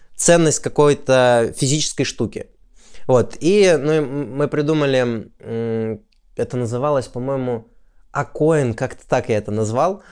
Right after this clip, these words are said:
Вот. М, по-моему, это была функция ликвидности для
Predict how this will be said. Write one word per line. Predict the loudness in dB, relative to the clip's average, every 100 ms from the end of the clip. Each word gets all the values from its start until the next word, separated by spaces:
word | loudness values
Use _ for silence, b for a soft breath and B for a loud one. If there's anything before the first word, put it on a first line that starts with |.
| B B B
Вот. | -6 -2 0 0 -4 -20 -14
М, | -6 -4 -4 -4 -8 -12 -14 -2
по-моему, | 0 2 4 2
это | 0
была | 2 2
функция | 2 -2 0 -2
ликвидности | -2 -4 -2 -4 -4 -4
для | -2 0 2 2 0 -2 -6